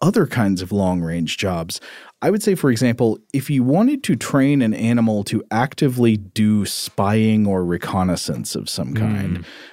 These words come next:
Speaker 1: like, I could imagine that you might be able to train ravens to go into an enemy encampment and recover certain kinds of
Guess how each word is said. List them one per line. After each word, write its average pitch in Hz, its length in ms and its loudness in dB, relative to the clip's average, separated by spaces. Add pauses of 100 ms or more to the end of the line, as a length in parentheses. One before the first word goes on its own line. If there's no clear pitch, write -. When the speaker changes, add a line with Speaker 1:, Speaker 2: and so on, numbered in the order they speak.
(100)
Speaker 1:
like, 101 200 0 (140)
I 165 160 2
could - 160 -2
imagine 98 600 2
that 104 160 -2
you 117 100 0
might 113 240 0
be 110 140 0
able 107 180 0
to 101 100 -6
train 110 640 0
ravens 101 720 0
to 101 320 0 (380)
go 135 340 4
into 135 540 4
an 110 140 2
enemy 120 400 4
encampment 113 720 0
and 107 220 0
recover 131 600 2
certain 123 520 2
kinds 113 440 2
of 98 100 -2